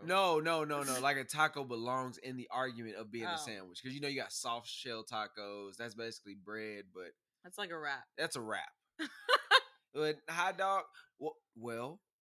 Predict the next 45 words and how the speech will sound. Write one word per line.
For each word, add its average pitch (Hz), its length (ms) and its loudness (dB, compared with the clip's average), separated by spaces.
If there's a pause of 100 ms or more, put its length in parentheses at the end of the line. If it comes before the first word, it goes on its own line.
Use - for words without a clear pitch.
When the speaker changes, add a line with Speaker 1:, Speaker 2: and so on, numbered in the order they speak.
Speaker 1:
now 120 400 -2
they're 143 180 0
starting 135 300 -2
to 127 80 -6
make 127 180 -6
those 110 160 -6
hot 127 240 -4
dogs 120 300 -2
with 117 100 -10
the 110 60 -14
complete 104 600 -14
bun 113 220 -4
around 101 360 -6
the 101 80 -10
entire 98 280 -10
thing. 104 140 -12
Like, 104 160 -8 (500)
the 110 80 -18
restaurant, 143 560 -4
there's, 151 220 -2
like, 147 160 -2
some 127 240 -10
restaurants 131 480 -8
up 123 100 -8
north 117 320 -8 (680)
that 127 60 0
have 139 200 2
the 127 80 -6
complete 127 540 -8
bread. 127 460 -2 (140)
You 120 140 -12 (100)
put 151 140 -2
a 147 60 0
hole 135 340 -2
in 135 140 -4
it, 139 140 -10 (120)
and 113 220 -6
you 110 80 -8 (100)
put 143 140 -10
the 113 80 -8
hot 104 240 -6
dog 92 240 -8
in 131 160 -6
there. 87 160 -12
So, - 260 -14